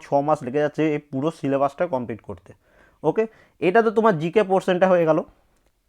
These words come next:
এবার তোমাদের ম্যাথ, রিজনিং কী করতে হবে? ম্যাথের যে কোনো একটা বই কিনে নেবে,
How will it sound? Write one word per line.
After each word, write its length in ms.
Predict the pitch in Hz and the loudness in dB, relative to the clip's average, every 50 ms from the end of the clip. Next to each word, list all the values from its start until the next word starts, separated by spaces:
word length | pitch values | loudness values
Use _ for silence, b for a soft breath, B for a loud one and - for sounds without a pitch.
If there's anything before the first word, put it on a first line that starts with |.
| - 175 | -2 0
এবার 180 | 190 190 240 233 233 - | 6 6 6 6 6 4
তোমাদের 240 | 208 214 214 214 214 196 180 | 0 0 2 2 0 0 0
ম্যাথ, 220 | 180 185 208 208 185 190 190 | 2 2 2 2 4 2 2
রিজনিং 260 | 185 175 196 202 202 185 | 2 2 0 -2 -4 -4
কী 80 | 180 165 139 | -4 -4 -4
করতে 140 | 143 127 151 | -2 0 0
হবে? 100 | 151 151 156 | 0 0 0
ম্যাথের 240 | 160 165 - 226 202 180 | -2 0 0 0 0 0
যে 80 | 190 185 175 | 0 0 0
কোনো 100 | 196 190 185 | 0 0 0
একটা 120 | - - 190 165 165 | 0 0 2 2 4
বই 120 | 175 185 - | 2 2 0
কিনে 160 | - 180 180 175 180 | 0 0 0 0 0
নেবে, 140 | 175 175 | 0 -2